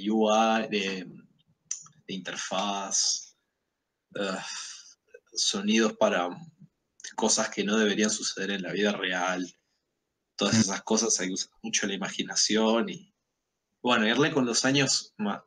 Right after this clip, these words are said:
Speaker 1: entre más años lo haces, es mucha experiencia hacer de sonidos. Eh, es cu-, eh, pensás algo y decís, bueno, no sé, esta explosión, ¿qué puede ser?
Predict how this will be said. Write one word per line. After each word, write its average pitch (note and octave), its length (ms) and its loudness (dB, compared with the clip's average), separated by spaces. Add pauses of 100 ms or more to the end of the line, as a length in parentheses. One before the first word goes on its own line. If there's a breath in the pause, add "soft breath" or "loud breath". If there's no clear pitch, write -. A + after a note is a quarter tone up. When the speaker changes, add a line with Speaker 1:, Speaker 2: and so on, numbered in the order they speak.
Speaker 1:
entre G#2+ 260 -4
más B2 200 2
años A#2 640 -2
lo G#2 140 -4
haces, - 420 0 (200 loud breath)
es C#3 180 -4
mucha D#3+ 280 2
experiencia G#2+ 400 -4
hacer - 180 -6
de - 220 -18
sonidos. - 580 -14 (720 loud breath)
Eh, F2 400 -10 (580)
es - 160 -8
cu-, - 140 -8
eh, - 920 -20
pensás B2+ 380 0
algo D#3 240 4
y A#2+ 60 4
decís, G#2+ 460 -2
bueno, F#2+ 360 -4 (1300 loud breath)
no B2 120 -2
sé, G#2+ 220 2
esta A2+ 160 0
explosión, C3 400 0
¿qué B2+ 80 4
puede G#2+ 240 2
ser? - 260 -6